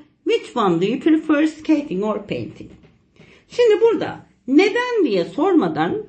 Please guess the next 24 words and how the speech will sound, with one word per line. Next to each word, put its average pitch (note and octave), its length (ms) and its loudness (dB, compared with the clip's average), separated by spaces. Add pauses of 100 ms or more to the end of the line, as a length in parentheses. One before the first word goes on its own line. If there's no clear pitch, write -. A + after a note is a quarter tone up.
(240)
yani E3+ 320 -2
why C4+ 420 0
sorusunu F#3+ 840 -6 (400)
sormadan B3 800 0
because'lu F#4 640 0
cümleyi G#3+ 380 2
öne C4 240 -4
alma F3+ 260 -4
şansımız F3+ 760 -8
yok. - 120 -18 (880)
Dolayısıyla A#4 880 0 (360)
önce F4+ 600 0 (280)
neyi A#3 260 0
tercih F#4 380 2
ettiğini G4 340 2
soracağız. G4 500 -2 (540)
Daha C#4 220 -2
sonra G4+ 440 0
bunu D#4+ 300 2
neden E4+ 460 2
tercih F3+ 380 -4
ettiğini A2 340 -10
soracağız. - 540 -18 (380)
Yani G4 460 0